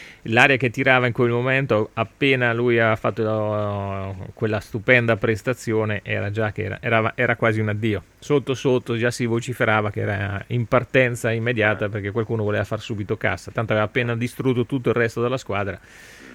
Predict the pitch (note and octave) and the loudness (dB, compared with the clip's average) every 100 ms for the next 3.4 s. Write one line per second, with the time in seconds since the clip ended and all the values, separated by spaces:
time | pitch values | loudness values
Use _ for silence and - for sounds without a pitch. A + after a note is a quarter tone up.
0 | - - A2 - A2 G2+ G2+ G#2 G2+ G2 | -14 -4 -2 0 0 0 -2 -2 -2 -2
1 | G2 F#2+ F#2+ F#2+ A2+ C3 A#2+ B2 A#2+ A2+ | -2 -4 -6 -6 -2 -2 -2 -2 2 2
2 | G#2+ B2+ C3 B2 A#2+ A2+ G#2+ G#2+ G#2+ - | 0 -2 -2 -2 -2 0 0 0 0 -2
3 | C#3 C#3+ - G2+ | 2 2 2 -4